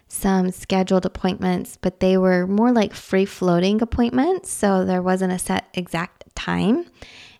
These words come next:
And when there was that free flowing, it was really beneficial. But also I was like, "Oh my gosh, where did the day go?" Right? And sometimes we need that. But right now what they're saying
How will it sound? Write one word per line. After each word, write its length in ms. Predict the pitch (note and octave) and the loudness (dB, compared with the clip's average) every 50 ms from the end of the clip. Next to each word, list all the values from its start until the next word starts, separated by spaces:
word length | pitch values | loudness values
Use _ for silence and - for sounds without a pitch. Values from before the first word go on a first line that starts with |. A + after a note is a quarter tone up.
| _ _ - | _ _ -4
And 520 | G3+ G3+ G3 F#3+ F#3 F#3 F#3 F#3 F#3 - - _ _ _ _ | -2 0 0 0 0 0 -2 -2 -4 -6 -10 _ _ _ _
when 340 | G3+ F#3+ F#3+ F#3+ F#3 F#3 F#3 | -8 -6 -2 -2 0 0 0
there 160 | F#3 F#3 F3+ | 0 0 0
was 260 | F3+ F#3 F#3+ F#3 F#3 | 0 0 0 -2 -2
that 440 | - F#3+ F3+ F3+ F3 E3+ F3 - - _ _ _ - | -4 -2 -2 -2 -2 -2 -4 -6 -8 _ _ _ -20
free 320 | - - - - G3 F#3+ | -20 -10 -4 -2 -2 -2
flowing, 640 | F#3+ - - F#3+ F#3 F#3+ G#3+ A3 G#3 G3 F#3+ F#3+ G3 - - _ - | -2 -2 -2 0 0 2 2 2 0 0 0 -2 -4 -6 -8 _ -4
it 160 | G3 G3 - | -4 -2 -2
was 220 | F#3+ F#3+ F#3+ - | -2 -2 -2 0
really 260 | G3 G3 G3 G3 F#3+ | 0 0 2 0 0
beneficial. 960 | F#3 F#3 F3 F3 F3 F3 - - F#3 F3+ E3+ - - G3+ G#3+ A#3 B3+ C4+ C#4 - - - - - - - _ | -2 -2 -2 -2 -4 -6 -6 -4 -6 -6 -6 -4 0 2 2 2 2 0 -2 -6 -12 -20 -20 -20 -20 -10 _
But 180 | - F#3 - - | -4 -4 0 0
also 320 | F3+ F3+ G3 - - G3+ | 2 2 0 0 0 0
I 80 | F#3+ F#3+ | 0 0
was 140 | F#3 - - | 0 0 -2
like, 180 | F3+ F3+ - - | -4 -4 -4 -4
"Oh 80 | - F#3+ | -2 0
my 180 | G#3 A3+ A3+ A3+ | 0 0 0 0
gosh, 300 | - A#3+ A3 G#3 - - | 0 -2 -2 -2 -4 -6
where 160 | - - F3 | -4 -4 -4
did 160 | - F#3 - | -4 -4 -8
the 80 | - F3+ | -10 -10
day 340 | - - F#3 F3+ F#3 A3 A3+ | -8 -4 -2 -2 -2 -2 -2
go?" 360 | A3+ - F3+ F3 F3 F3 E3+ | -2 -2 -2 -2 -2 -2 -2
Right? 400 | F3 F3 E3+ E3+ F3+ A3 B3+ C4+ - _ _ _ _ - - - - - - - _ _ - | -2 -2 0 0 0 0 -2 -2 -4 _ _ _ _ -20 -20 -20 -20 -20 -20 -20 _ _ 2
And 340 | G#3 G3+ G3 F#3+ F#3 F#3+ - | 2 4 4 4 2 2 0
sometimes 460 | - G#3 G3+ G3 G3+ G#3 G3+ G3 G#3 | 2 2 2 4 4 4 4 4 4
we 80 | G#3 | 4
need 260 | G3+ G3 F#3 F#3 F#3 F#3+ | 4 4 4 2 2 0
that. 380 | F#3+ G3 G#3+ B3 C4 - - _ _ _ _ _ _ _ - _ _ _ - | 0 0 0 0 -2 -2 -6 _ _ _ _ _ _ _ -20 _ _ _ -8
But 460 | G3+ G3 G3+ G3+ G3+ G3 F#3+ F#3+ F#3+ | -4 0 4 4 6 6 4 4 4
right 220 | G3 F#3+ F#3+ - | 2 2 2 0
now 240 | - F#3+ F#3 F#3 F#3+ | 0 0 2 2 2
what 160 | F#3+ - - | 2 0 0
they're 140 | F#3+ F#3 F#3 | -2 -2 -2
saying 440 | - - G3 F#3+ F#3+ F#3 F#3 F#3 | -2 -2 0 0 2 2 0 0